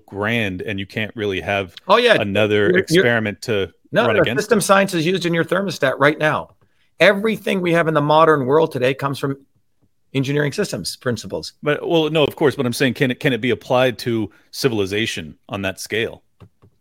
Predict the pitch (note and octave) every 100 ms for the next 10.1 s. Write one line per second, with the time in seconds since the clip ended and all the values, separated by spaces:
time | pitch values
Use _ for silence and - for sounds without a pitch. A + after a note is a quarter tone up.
0 | - A#2+ B2+ A#3 G3+ E3 C#3 G#2+ A2+ A#2
1 | F2 D#2 D2+ C3 D3+ G#3+ E3 C3+ B2 C#3
2 | C3 C3+ C3+ A#2 A#2 A#2+ A2+ G#2 B2 A2+
3 | G#2 - - B2 B2+ A#2 B2 A#2 A2+ -
4 | C#3 A#2+ - - - C#3+ C3+ D#3 C#3+ -
5 | G3+ G3 D3 C#3+ G#3+ C3+ D#3 D#3 - -
6 | D#3+ C#3+ C#3 G2+ B2 C#3 - - - -
7 | _ C3 E3 G#3 F#3+ C3+ - G#2 G2+ E2+
8 | _ _ _ _ _ _ _ - A2 C#3+
9 | E3 F3 _ _ _ _ _ - D3 -